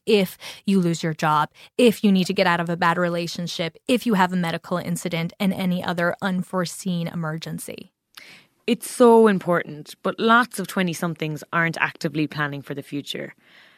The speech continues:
Speaker 2: How can we get Julia there?
Speaker 1: It's really tough to think long term when you've been scraping by in short term mode for so long. And I think that's the trap that we need to really break free of.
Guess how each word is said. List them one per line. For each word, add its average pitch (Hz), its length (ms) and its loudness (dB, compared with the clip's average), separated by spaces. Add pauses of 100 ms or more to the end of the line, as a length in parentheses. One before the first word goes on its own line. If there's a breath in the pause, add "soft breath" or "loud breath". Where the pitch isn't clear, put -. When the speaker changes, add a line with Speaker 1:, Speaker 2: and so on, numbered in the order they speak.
Speaker 2:
How 240 180 0
can 247 180 4
we 214 140 4
get 175 160 2
Julia 156 360 0
there? 139 300 -14 (720)
Speaker 1:
It's 226 120 -2
really 233 480 4
tough 196 360 2
to 196 80 -2
think 190 340 -4
long 175 320 0
term 180 480 -2
when 196 320 0
you've 180 320 0
been 180 160 0
scraping 175 500 -4
by 170 380 -2 (140)
in 190 100 0
short 175 380 -4
term 175 260 0
mode 160 300 -4
for 165 140 -4
so 170 200 -4
long. 165 380 -2 (280 loud breath)
And 214 120 4
I 220 40 4
think 262 260 2
that's 220 260 2
the 196 80 0
trap 185 460 2
that 185 220 2
we 190 160 0
need 185 300 2
to 190 100 -2
really 185 300 0
break 175 340 -4
free 175 460 -4
of. - 320 -6